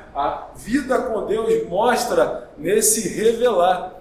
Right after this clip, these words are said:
Diz o texto lá de Gênesis trinta e oito que Judá, nesse momento que Tamar acusa, ele poderia ficar quieto.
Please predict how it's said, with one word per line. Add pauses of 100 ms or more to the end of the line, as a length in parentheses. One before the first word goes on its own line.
(120)
Diz
o
texto
lá
de
Gênesis
trinta
e
oito
que
Judá,
nesse
momento
que
Tamar
acusa,
ele
poderia
ficar
quieto.